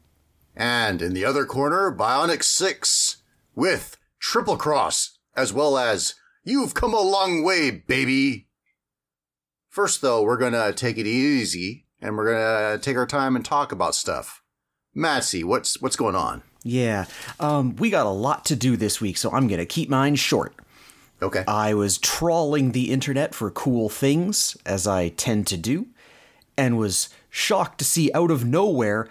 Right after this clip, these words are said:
Speaker 2: the second season of Jellystone has shown up.
Speaker 1: Oh.
Speaker 2: Jellystone, you will recall, is the series that puts classic Hanna-Barbera characters all together in one town and recasts half of them as girls.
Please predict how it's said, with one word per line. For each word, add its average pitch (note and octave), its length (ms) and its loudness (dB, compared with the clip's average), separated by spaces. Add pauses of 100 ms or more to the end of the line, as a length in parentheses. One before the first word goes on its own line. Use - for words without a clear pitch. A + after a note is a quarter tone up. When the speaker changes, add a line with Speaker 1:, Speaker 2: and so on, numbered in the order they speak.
(460)
Speaker 2:
the A#2 100 -2
second E3 400 0
season E3 340 2
of A#2 120 0
Jellystone D3+ 880 2
has G#2 180 -2
shown A2 300 2
up. - 220 -6 (540)
Speaker 1:
Oh. D#3+ 420 2 (760)
Speaker 2:
Jellystone, E3 720 2
you A#2 120 2
will A2 160 0
recall, G2+ 680 -2 (220)
is A2 320 0
the A2 160 0
series E3+ 520 2
that - 200 0
puts - 420 0 (200)
classic G#3+ 440 0
Hanna-Barbera E3+ 840 2
characters G#2 580 0
all D#3 220 4
together B2+ 680 0 (300)
in A2 260 2
one F3+ 300 2
town G#2 520 2 (300)
and A#2+ 160 0
recasts C3 760 0
half A#2+ 240 -2
of G#2+ 120 -4
them G#2+ 120 0
as G2+ 160 0
girls. G#2 580 -2